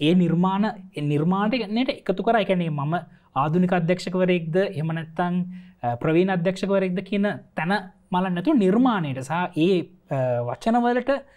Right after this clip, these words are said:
දෙන්න ඕනේ, අ, නිවැරදි කිරීම හරිම බර කොහොමද දෙන්නේ කියන එකට, අ, අවශ්‍ය සියලුම දේවල් එකතු කරා මේ ශාම් ප්‍රනාන්දු, ප්‍රනාන්දු මහතා. ඒ වගේම මේ විශේෂම සමහරක් ටේක්ස් තියෙනවා අපිට ගන්න වුණා ටේක්ස් කීපයක්ම.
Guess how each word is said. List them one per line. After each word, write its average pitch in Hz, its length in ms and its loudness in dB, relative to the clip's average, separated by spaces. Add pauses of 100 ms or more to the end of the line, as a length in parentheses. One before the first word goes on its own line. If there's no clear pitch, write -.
(180)
දෙන්න 175 320 2
ඕනේ, 233 300 2
අ, - 460 -6
නිවැරදි 190 420 0
කිරීම 214 280 -2
හරිම 165 320 0 (120)
බර 170 200 0
කොහොමද 214 320 -2
දෙන්නේ 165 300 -2
කියන - 240 -10
එකට, 208 240 -4 (760)
අ, 139 40 -2 (180)
අවශ්‍ය 175 340 0
සියලුම 202 420 2
දේවල් 240 320 0
එකතු 196 220 -6
කරා 240 300 0
මේ 190 420 -2 (440)
ශාම් 185 280 0
ප්‍රනාන්දු, 156 420 -2 (260)
ප්‍රනාන්දු 147 380 -2
මහතා. 135 240 -4
ඒ 151 40 -2
වගේම 196 380 2
මේ 139 160 -4 (960)
විශේෂම 160 460 0
සමහරක් 185 480 -2
ටේක්ස් 190 260 0
තියෙනවා 220 320 2
අපිට 185 240 -2
ගන්න 147 220 -2
වුණා 190 320 0
ටේක්ස් 175 320 -6
කීපයක්ම. 175 500 0